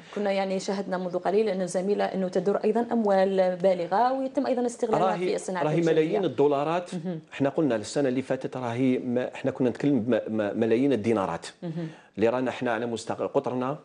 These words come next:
Speaker 2: كنا نرفعها، مجهود إضافي، نعمر بها شاحنات، أطنان إضافية، دورات إضافية على جال هيدورة باش نديها لمركز الردم، ندفع عليها أموال، ثمانمية دينار للطن، آه، أورتاكس،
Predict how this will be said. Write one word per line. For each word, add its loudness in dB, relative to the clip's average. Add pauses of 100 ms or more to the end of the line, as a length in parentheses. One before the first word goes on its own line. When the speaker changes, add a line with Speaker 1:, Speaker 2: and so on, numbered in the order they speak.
(460)
Speaker 2:
كنا 2
نرفعها، -4 (500)
مجهود 2
إضافي، 0 (720)
نعمر 0
بها -4
شاحنات، -2 (160)
أطنان -2
إضافية، -2 (600)
دورات 0
إضافية 0
على -2
جال -2
هيدورة -2 (300)
باش 0
نديها 2
لمركز 0
الردم، -2 (100)
ندفع -2
عليها 2
أموال، 2 (360)
ثمانمية 2
دينار 0
للطن، 0 (500)
آه، 0
أورتاكس، 0